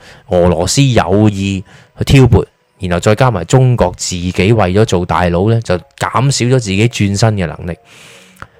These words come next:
就變咗本來中國好多人明明都唔守，而又明明呢，同美國佬呢，就大家本來私底下拆掂數，然後你美國睇唔到，我中國又照樣暗啞-，暗砍去做呢，就大家拆掂數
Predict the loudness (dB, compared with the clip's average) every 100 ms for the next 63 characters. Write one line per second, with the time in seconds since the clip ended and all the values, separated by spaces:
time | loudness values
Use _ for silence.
0 | _ 0 2 4 4 4 2 0 -2 0
1 | 2 2 2 2 0 -6 -2 -2 -2 -8
2 | -4 0 0 -2 _ -20 -4 0 2 2
3 | 0 -2 0 0 0 0 0 2 2 2
4 | 2 2 0 -2 0 0 0 -4 -2 2
5 | 2 2 0 2 0 0 -4 -8 -8 -4
6 | 0 0 -2 -12 -20 _ -4 0 2 2
7 | 2 0 0 0 0 0 2 2 2 0
8 | 0 0 -2 -4 0 2 4 2 -2 -10
9 | -20 _ -2 0 2 0 -2 -2 -2 0
10 | 0 0 0 0 0 -2 -4 -4 -4 -4
11 | -8 -8 -6 -2